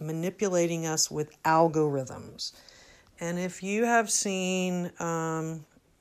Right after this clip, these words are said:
the, the movie, uh, what was it called? It was about Facebook and how Facebook, it's called The Social or something like that, how Facebook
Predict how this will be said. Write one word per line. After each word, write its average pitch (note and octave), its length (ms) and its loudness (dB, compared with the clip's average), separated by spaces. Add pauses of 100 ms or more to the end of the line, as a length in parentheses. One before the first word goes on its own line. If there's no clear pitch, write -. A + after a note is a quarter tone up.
(500)
the, D3+ 400 -4 (240)
the D#3+ 140 0
movie, E3+ 960 -2
uh, D3+ 260 -4
what E3+ 180 -6
was E3+ 120 -6
it D#3+ 140 -6
called? D3 640 -4 (1040)
It G#3+ 140 4
was G#3+ 260 4
about F3+ 600 8
Facebook F3 840 2
and D3 380 -4
how E3 260 -2
Facebook, D#3+ 720 -2 (480)
it's F3 120 -12
called F3+ 280 -6
The C#3 80 -8
Social D#3+ 600 -2 (200)
or C3+ 100 -4
something E3 340 -8
like D3 160 -8
that, D3 240 -4 (460)
how F#3+ 180 0
Facebook F#3 840 -2